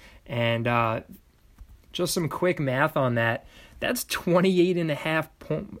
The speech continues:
twenty and a half more points a week that you have to deal with than Phil. And now, Phil, this isn't, has, you know, this is not, nothing against you. Um, it's just, you're in first, you're six and oh, so that's obviously the team I'm gonna pick,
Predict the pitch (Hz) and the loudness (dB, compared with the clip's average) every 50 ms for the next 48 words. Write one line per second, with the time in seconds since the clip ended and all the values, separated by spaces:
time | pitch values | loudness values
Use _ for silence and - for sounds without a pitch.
0 | - - - - 190 190 190 190 196 190 180 175 165 160 - 170 165 160 - 165 | -14 -14 -4 -2 0 2 4 4 2 2 0 -2 -4 -4 -2 -2 -2 -2 -2 -2
1 | 147 147 151 147 131 - - 151 156 151 143 - 127 117 127 143 139 123 - 131 | 0 2 2 0 0 0 -2 -2 -2 0 0 0 0 2 4 4 2 2 0 -2
2 | 113 110 113 131 127 127 135 127 - - 117 110 117 120 120 123 120 117 110 107 | -2 0 2 2 2 2 2 0 -2 -4 -2 0 2 2 4 4 2 2 0 -2
3 | - - - - - - - _ - - 123 117 117 117 110 110 110 107 - - | -6 -12 -20 -20 -20 -20 -20 _ -12 -6 -2 0 2 2 2 0 -4 -4 -2 2
4 | 131 131 131 131 131 135 156 165 202 190 - - 180 170 160 175 165 - 165 143 | 4 6 6 6 6 4 4 6 6 4 6 4 4 4 4 2 2 2 2 2
5 | 147 131 135 156 151 135 127 - - - - 160 147 139 131 123 113 117 123 117 | 2 2 2 2 2 2 2 -2 -10 -12 -6 -2 0 2 2 2 2 2 0 2
6 | - 123 117 127 127 117 117 127 - 127 123 120 - 123 117 117 110 113 107 104 | 2 2 4 6 6 6 4 4 4 4 2 2 2 0 0 0 0 0 -2 -2
7 | - 117 113 110 104 - - - - _ _ _ - 117 113 110 110 107 107 110 | 0 2 2 2 0 -2 -8 -18 -20 _ _ _ -8 -6 -6 -6 -6 -8 -10 -12
8 | - - - - _ - _ _ _ _ _ _ _ _ - - - 131 - - | -16 -20 -20 -20 _ -20 _ _ _ _ _ _ _ _ -14 -8 -8 -6 -4 -2
9 | 156 127 113 - - - - - - - _ - - _ - - 131 139 131 123 | -2 -2 -2 -4 -6 -10 -14 -18 -20 -20 _ -20 -20 _ -2 2 4 4 4 4
10 | 123 - - 127 127 123 120 - - 123 113 - - 127 120 - - 117 113 113 | 2 2 2 4 4 4 2 0 -2 -2 -2 -2 -2 -2 -4 -2 -2 0 0 0
11 | 113 113 - - 110 120 117 113 - - - 127 113 113 113 117 - - 120 110 | 0 0 -2 -2 0 2 0 0 0 -2 -4 -2 -2 0 -2 -2 -2 -2 -4 -4
12 | 107 - - 131 120 117 113 113 110 107 101 - - - 120 113 110 - - | -4 -4 -2 -2 -2 -2 -2 -2 -4 -6 -6 -6 -4 -4 -4 -4 -4 -8 -16